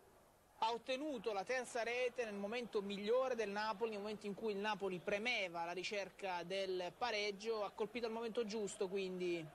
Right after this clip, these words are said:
la formazione di Sandreani grazie a questa insuccata di Vlahovic, ancora Tarantino, prova il cross, Gianpietro, Buso,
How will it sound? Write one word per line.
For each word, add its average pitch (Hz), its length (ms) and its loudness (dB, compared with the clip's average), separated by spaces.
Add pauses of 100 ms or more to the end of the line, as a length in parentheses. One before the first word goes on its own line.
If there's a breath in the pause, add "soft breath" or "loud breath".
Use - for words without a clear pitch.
(160)
la 180 100 -10
formazione 190 480 -2
di 190 80 0
Sandreani 190 800 0
grazie 190 400 0
a 175 40 -4
questa 190 320 -2
insuccata 202 420 0
di 202 80 6
Vlahovic, 190 500 2
ancora 214 340 0
Tarantino, 226 420 0
prova 240 180 4
il 233 80 2
cross, 269 500 2 (1000)
Gianpietro, 190 800 0 (800)
Buso, 226 580 6